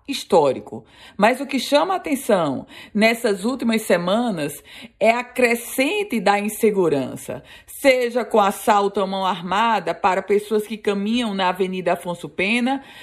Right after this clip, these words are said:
seja com tiroteio à luz do dia em cruzamentos da cidade de Natal, seja com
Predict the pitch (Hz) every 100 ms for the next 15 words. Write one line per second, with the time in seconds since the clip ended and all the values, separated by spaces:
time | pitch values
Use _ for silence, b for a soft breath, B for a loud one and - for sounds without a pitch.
0 | B - 285 269 269 240 240 233 247 220
1 | 208 208 240 226 202 160 143 143 B B
2 | - - - 208 220 262 349 339 247 226
3 | 180 208 214 180 143 - B - 220 233
4 | 233 233 202 220 233 208 185 185 208 196
5 | 175 170 165 165 165 156 147 - 196 226
6 | 226 247 B B - - 277 285 262 254
7 | - 247 247 240 233